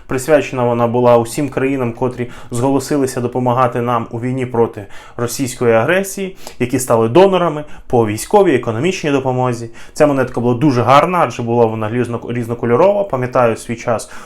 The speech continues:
доволі важко було знайти її у вільному доступі. Наразі вона з-, мо-, її можна замовити і на сайті, до речі, Н Б У, так само, як і червону калину, їх з-,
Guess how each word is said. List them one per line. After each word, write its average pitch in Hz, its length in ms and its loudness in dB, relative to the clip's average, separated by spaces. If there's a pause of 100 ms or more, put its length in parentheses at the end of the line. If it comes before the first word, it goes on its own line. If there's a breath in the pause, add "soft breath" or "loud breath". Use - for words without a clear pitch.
доволі 135 220 4
важко 123 340 6
було 117 240 2
знайти 117 380 -2
її 117 420 -2 (280 loud breath)
у 123 140 4
вільному 123 320 2
доступі. 202 540 -2 (260 loud breath)
Наразі 120 560 2 (340 loud breath)
вона 135 260 4
з-, 120 80 -2
мо-, 131 300 0
її 127 240 0
можна 127 320 2
замовити 120 540 2 (160)
і 185 220 4
на 143 260 4
сайті, 123 400 2
до 117 80 0
речі, 123 300 0
Н 120 120 0
Б 135 60 2
У, 240 260 4 (120)
так 131 140 -4
само, 160 200 0
як 156 80 -2
і 151 40 -2
червону 151 400 0
калину, 143 400 0
їх 180 180 0
з-, 123 400 -4